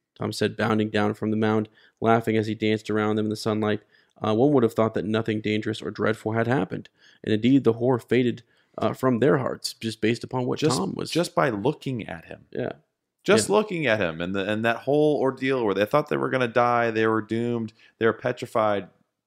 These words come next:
Speaker 2: Three of them were knocked out, gone. Like it never even
Speaker 1: Mm-hmm.
Speaker 2: happened. Pretty
Speaker 1: Yeah,
Speaker 2: interesting.
Speaker 1: exactly, exactly. And Tom gives him a little perspective here. He says, you know, "You found yourselves again and out of the deep water. Um, clothes are but little loss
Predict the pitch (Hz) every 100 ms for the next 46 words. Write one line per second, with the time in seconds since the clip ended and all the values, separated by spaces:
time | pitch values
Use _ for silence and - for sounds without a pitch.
0 | _ 101 139 110 87 87 95 101 101 113
1 | 110 98 - - - - _ _ _ _
2 | _ - 120 113 - _ _ _ 139 147
3 | 160 160 147 139 131 85 - _ _ _
4 | _ _ _ _ _ - - 139 165 123
5 | 104 - 85 80 - 113 113 110 101 107
6 | 107 104 - - - - 185 190 170 127
7 | 113 110 107 - 107 - 117 107 104 104
8 | - 107 104 110 107 - _ 120 117 170
9 | 196 120 107 107 98 92 80 - - 107
10 | 131 127 113 113 - - - - - _
11 | _ _ _ - 110 110 107 104 - -
12 | _ 127 147 123 - 110 110 - 107 -
13 | 104 120 78 117 139 -